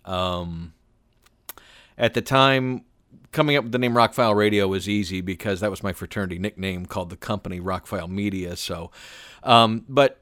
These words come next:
wanted a way to differentiate the radio stations without calling them Channel One, Channel Two, or Rockfile One, Rockfile Two, or Rockfile Rock and Rockfile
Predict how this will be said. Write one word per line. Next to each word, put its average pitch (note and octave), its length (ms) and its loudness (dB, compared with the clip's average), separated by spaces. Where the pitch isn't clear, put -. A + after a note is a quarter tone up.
wanted E3 320 4
a F3 40 4
way C#3 300 4
to A#2+ 100 -6
differentiate A#2 880 0
the - 80 -6
radio A2 420 4
stations F#2 840 -6
without A2 400 -2
calling G2+ 340 -2
them F#2+ 240 -4
Channel F#2 400 -6
One, F#2 420 -6
Channel E2+ 320 -12
Two, G2 440 -4
or D#2+ 100 -10
Rockfile F2 680 -6
One, G2+ 540 -2
Rockfile F2+ 540 -8
Two, G2 560 -4
or F2 180 -12
Rockfile G2 480 0
Rock G2 480 4
and E2 120 -10
Rockfile F#2 480 -6